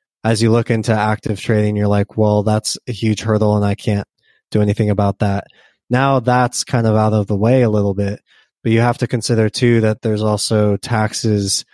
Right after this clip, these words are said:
and the fact that it's very, very hard, if not impossible, to,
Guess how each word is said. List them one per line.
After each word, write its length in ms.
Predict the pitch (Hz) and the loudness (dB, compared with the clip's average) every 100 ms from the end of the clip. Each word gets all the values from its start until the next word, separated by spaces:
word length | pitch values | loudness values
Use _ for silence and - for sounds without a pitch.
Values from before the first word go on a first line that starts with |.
| _ _ _ _ | _ _ _ _
and 180 | 110 113 | -2 0
the 60 | 107 | -2
fact 380 | - 110 104 | 0 0 -2
that 140 | - 107 | -2 0
it's 460 | 104 - - - - | 0 -4 -8 -10 -14
very, 400 | 117 113 110 110 | -4 0 2 2
very 240 | 107 107 104 | 2 2 0
hard, 260 | 107 107 | 0 0
if 120 | 101 - | -2 -2
not 160 | 104 | -2
impossible, 640 | 101 - 123 - 113 107 | -2 -2 -2 -2 -2 -2
to, 360 | - 107 104 104 | -2 -2 0 -2